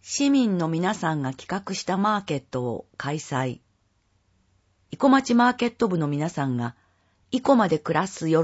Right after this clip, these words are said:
びを感じる一日をテーマに企画した生駒町マーケットを、南コミュニティセンターせせらぎで初開催しました。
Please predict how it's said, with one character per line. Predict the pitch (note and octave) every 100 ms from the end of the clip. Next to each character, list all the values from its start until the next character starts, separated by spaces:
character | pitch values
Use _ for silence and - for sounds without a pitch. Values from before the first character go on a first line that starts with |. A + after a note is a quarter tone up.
| F3 F#3
び | E3+ E3+
を | D#3
感 | E3+ F3+ F#3
じ | E3+
る | E3
一 | E3 - D#3+
日 | D#3 - D3 C#3 - _ _ _ _
を | - F3
テ | - A3
ー | F3
マ | C#3+
に | C3+
企 | - D#3 D3
画 | C#3+
し | -
た | C3 C3 _ _ -
生 | D#3
駒 | B3 B3
町 | A#3+
マ | A#3 A3+
ー |
ケ | G#3 C#3+
ッ |
ト | - B2+
を、 | B2+ B2+ _ _ _ _ _
南 | E3+ G#3+ B3+ C4
コ | A#3+
ミ | A#3
ュ | A#3
ニ | A#3
テ | A3+
ィ | A3+
セ | - G#3+
ン | F#3+
タ | D3 D3
ー |
せ | -
せ | D3+ F3
ら | F3
ぎ | E3
で | D#3 D3+ _
初 | - F#3+ -
開 | - B3+
催 | A3 D#3+ C#3
し | -
ま | B2+
し | B2+ -
た。 | -